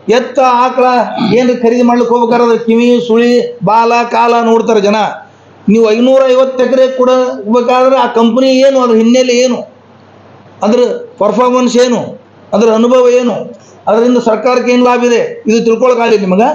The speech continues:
ಹಂಗಿದ್ರೆ ನೀವು ಈ ರಾಜ್ಯದಲ್ಲಿ, ಈ ರಾಷ್ಟ್ರದಲ್ಲಿ ಅಧಿಕಾರದಲ್ಲಿ ಇರ್ಲಿಕ್ಕೆ ಲಾಯಕ್ಕಿಲ್ಲ.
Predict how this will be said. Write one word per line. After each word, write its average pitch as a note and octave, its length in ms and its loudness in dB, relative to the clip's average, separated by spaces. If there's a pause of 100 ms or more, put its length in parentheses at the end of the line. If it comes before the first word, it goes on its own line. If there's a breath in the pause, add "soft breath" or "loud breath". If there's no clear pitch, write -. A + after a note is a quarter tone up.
(960)
ಹಂಗಿದ್ರೆ A3+ 400 2
ನೀವು A3+ 280 2 (640)
ಈ A3 280 2
ರಾಜ್ಯದಲ್ಲಿ, G#3+ 720 0
ಈ G#3+ 180 0
ರಾಷ್ಟ್ರದಲ್ಲಿ G#3+ 500 0
ಅಧಿಕಾರದಲ್ಲಿ G#3 720 0
ಇರ್ಲಿಕ್ಕೆ G3+ 340 0
ಲಾಯಕ್ಕಿಲ್ಲ. G3 800 0